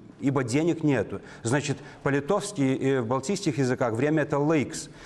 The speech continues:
Лейкс — корень значит выживание, э, э, уцеление, м, выдержка.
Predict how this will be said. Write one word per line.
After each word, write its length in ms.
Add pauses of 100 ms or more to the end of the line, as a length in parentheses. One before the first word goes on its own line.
(120)
Лейкс — 380
корень 260
значит 320 (180)
выживание, 840 (420)
э, 60
э, 540
уцеление, 840 (340)
м, 340
выдержка. 600